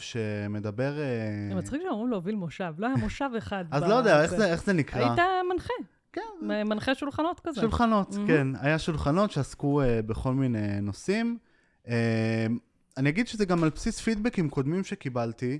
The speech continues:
Speaker 2: מהמם.
Speaker 1: מאנשים שמתיימרים להיות סופר טכנולוגיים וסופר, אה, מתקדמים, אה, אבל בסוף זה מסתכם בזה שאנשים נורא מפחדים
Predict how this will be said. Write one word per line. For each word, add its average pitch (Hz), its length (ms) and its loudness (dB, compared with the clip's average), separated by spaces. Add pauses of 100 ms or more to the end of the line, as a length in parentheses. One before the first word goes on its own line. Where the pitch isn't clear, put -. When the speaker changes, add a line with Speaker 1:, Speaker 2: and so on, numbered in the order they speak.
Speaker 2:
מהמם. 202 300 -2 (260)
Speaker 1:
מאנשים 139 440 4
שמתיימרים 190 600 6
להיות 196 180 4
סופר - 360 2
טכנולוגיים 170 800 2
וסופר, 185 520 -2
אה, 165 60 -2 (340)
מתקדמים, 165 680 0 (580)
אה, 135 60 -4 (440)
אבל 120 160 -2
בסוף 143 320 -2
זה 214 80 0
מסתכם 160 400 0
בזה 147 200 0
שאנשים 165 600 -2
נורא 131 240 0
מפחדים 156 640 -2